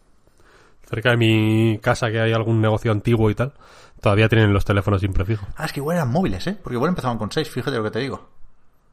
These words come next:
Speaker 2: Igual el contacto era un móvil.
Speaker 1: ¿Cómo puede ser?
Speaker 2: Seis cuarenta o algo así. Hostia, ahora igual le he liado, porque fíjate, ima-, <laughs> imagínate que es una persona eso.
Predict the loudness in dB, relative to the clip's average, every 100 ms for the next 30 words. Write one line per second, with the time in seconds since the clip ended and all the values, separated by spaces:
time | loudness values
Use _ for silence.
0 | _ _ _ -2 0 2 0 -2 -2 0
1 | 0 0 -2 -8 -16 -16 -12 -4 0 0
2 | 0 -10 -12 -12 -10 -6 -6 -6 -6 -6
3 | -6 -10 -8 -8 -2 -2 0 0 -2 -2
4 | -2 -2 0 0 0 -6 -4 -4 -4 -6
5 | -8 -6 -10 -10 -16 -18 -20 -4 2 2
6 | 2 0 0 0 0 0 0 -2 0 -2